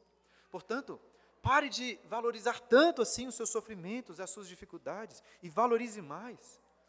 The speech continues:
o cuidado e a providência de Deus. Eu já falei algumas vezes aqui na igreja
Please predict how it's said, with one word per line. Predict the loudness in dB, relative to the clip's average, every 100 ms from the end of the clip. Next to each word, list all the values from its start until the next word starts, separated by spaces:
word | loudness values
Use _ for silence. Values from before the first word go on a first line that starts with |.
| _
o | -20
cuidado | -16 -14 -12 -12 -14 -16 -20 _ _ _ _ _ _
e | -12
a |
providência | -2 -2 -2 -6 -8 -8
de | -16
Deus. | -16 -16 -16 -20 _ _ _ _ _ _ _ _ _ _ _ _ _ _ _
Eu | -10
já | -4
falei | -2 -2 -4 -4
algumas | -6 -4 -6
vezes | -8 -10
aqui | -10
na | -10
igreja | -10 -6 -6 -6 -10